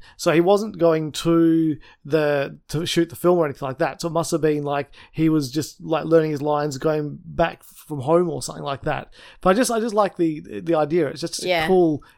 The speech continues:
Speaker 1: funky idea.
Speaker 2: It var-, it was very cool, and I liked the, um, I like when they all land on Earth and the Skrulls start to take on the, um,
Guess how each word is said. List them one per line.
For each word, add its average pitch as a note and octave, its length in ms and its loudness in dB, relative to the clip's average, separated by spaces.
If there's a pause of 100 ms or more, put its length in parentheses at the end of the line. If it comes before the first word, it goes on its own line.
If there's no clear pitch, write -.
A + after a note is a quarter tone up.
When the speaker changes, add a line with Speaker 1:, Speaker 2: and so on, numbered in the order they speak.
(200)
Speaker 1:
funky E3+ 340 0
idea. D3 500 -2
Speaker 2:
It A#3 180 -2
var-, G#3 200 2
it G3+ 160 -6
was G#3 240 -2
very F#3 180 2
cool, F3+ 240 0
and F#3 140 2
I G3 80 4
liked G3 480 -2
the, F3+ 440 -6
um, E3 460 -2 (580)
I G3 60 -4
like G#3+ 200 2
when A3+ 100 -6
they G3 120 0
all F#3 320 0
land F3 340 0
on E3+ 140 -2
Earth F#3 320 -2
and F3+ 120 -6
the F3 60 -6
Skrulls E3+ 540 -2
start - 480 -4
to - 80 -14
take E3+ 380 -6
on E3 200 -6
the, D#3+ 280 -6
um, D#3 340 -8